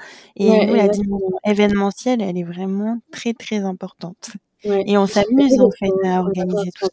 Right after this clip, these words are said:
Speaker 2: rencontrer et rencontrer les personnes aussi qui nous, bah, qui pr-,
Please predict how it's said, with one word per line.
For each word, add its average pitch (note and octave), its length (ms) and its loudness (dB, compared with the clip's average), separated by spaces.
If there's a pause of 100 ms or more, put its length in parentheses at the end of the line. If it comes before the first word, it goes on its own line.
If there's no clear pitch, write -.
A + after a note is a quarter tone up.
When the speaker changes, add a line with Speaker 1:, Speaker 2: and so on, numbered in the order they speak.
Speaker 2:
rencontrer B3 580 2
et F#3+ 400 -2
rencontrer G3+ 640 -8
les F3+ 480 -8
personnes F#3+ 380 -8
aussi F#3 280 -6
qui G3+ 200 -12
nous, F3 560 -6 (480)
bah, F#3 120 -4
qui F3+ 220 -8
pr-, - 220 -20